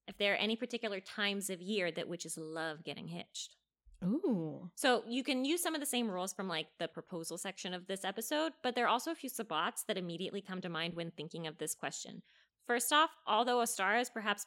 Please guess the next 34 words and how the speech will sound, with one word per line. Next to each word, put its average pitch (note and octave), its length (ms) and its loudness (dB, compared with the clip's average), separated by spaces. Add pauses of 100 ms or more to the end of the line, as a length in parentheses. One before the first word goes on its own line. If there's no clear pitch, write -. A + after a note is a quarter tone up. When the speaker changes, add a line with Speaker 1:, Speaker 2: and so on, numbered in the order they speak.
(100)
Speaker 1:
best F3+ 300 2
known D4 200 2
as C4 100 -2
a G#3 60 -4
celebration F#3 480 -2
of E3+ 80 -6
the E3+ 80 -6
spring F#3+ 320 -4
equinox C#4 600 0
when F#3+ 120 -4
there F3 120 -2
is D#3+ 100 -8
perfect F#3+ 420 -6
balance F#3 260 0
between F3+ 320 -8
light D#3+ 200 0
and F3+ 100 -6
darkness, B3 480 -4 (440)
this D4 200 2
sabbat F#3 380 4 (300)
could - 140 -2
also B3+ 240 2
be C4 120 0
a A3 60 -2
great G#3+ 200 -2
time B3 140 0
to A#3+ 60 -4
get B3 100 0
married. C#4 320 -2 (280)
Speaker 2:
Oh, F3 240 0
that C#4+ 120 4
makes A#3 180 0
sense. G3+ 280 0
Springtime. G3 920 4